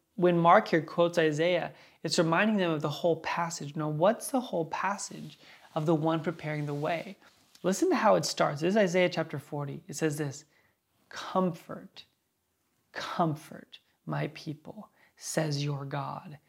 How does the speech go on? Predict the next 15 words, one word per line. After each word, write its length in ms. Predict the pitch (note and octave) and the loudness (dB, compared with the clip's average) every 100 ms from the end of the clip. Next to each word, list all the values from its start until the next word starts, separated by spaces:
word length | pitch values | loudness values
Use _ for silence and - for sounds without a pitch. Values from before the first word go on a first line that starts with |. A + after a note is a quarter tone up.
| _ _ | _ _
Speak 600 | - - - E3+ D3+ - - | -12 -6 2 2 2 -6 -20
tenderly 840 | - E3+ E3+ F3+ F#3 F#3 F#3 F#3+ | -6 -2 0 0 2 0 0 -2
to 180 | F#3+ - | -2 -6
Jerusalem 840 | D#3 D#3 D3 D3 C#3+ - D3+ D3+ D3+ | -4 -4 -4 -4 -6 -4 -4 -2 -4
and 160 | D3 | -10
proclaim 540 | D3 C#3+ - D3 C#3+ C#3+ | -10 -12 -8 -6 -6 -6
to 100 | C#3+ | -8
her 240 | B2+ D3 | -6 -4
that 160 | C#3+ C#3+ | -4 -6
her 220 | C#3 D3+ | -6 -8
hard 380 | - D#3 D#3 D3+ | -4 -2 -2 -4
service 500 | - D#3 D3 D#3+ D#3 | -4 -4 -4 -6 -8
has 200 | D3+ C#3+ | -12 -10
been 220 | D3+ D3 | -8 -8
completed." 760 | - D3 D3 D#3 D#3 D#3 D#3 | -10 -14 -10 -10 -10 -10 -16